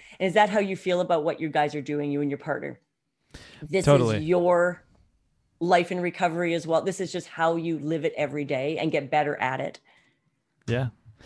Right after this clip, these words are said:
Speaker 1: Yeah.
Speaker 2: Yeah. I mean, and I, I think, I think people get bogged down into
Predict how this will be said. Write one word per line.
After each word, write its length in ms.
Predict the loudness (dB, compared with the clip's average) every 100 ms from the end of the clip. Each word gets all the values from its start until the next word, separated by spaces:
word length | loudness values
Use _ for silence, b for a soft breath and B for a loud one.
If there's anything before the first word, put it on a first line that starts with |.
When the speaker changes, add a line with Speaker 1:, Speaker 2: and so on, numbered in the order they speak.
| B B
Speaker 1:
Yeah. 140 | 0
Speaker 2:
Yeah. 380 | 2 4 2 0 -2
I 80 | -2
mean, 400 | 0 0 -4 -8 _ _ _ _ _ -2
and 160 | 4 6
I, 200 | 4 0
I 40 |
think, 440 | 0 -2 -2 -10 -2
I 120 | 0
think 180 | 2 0
people 260 | -2 0 0
get 200 | 0 -4 _ _ _
bogged 280 | 2 4 4
down 300 | 2 2 2
into 800 | 0 -4 -2 0 2 0 -2 -8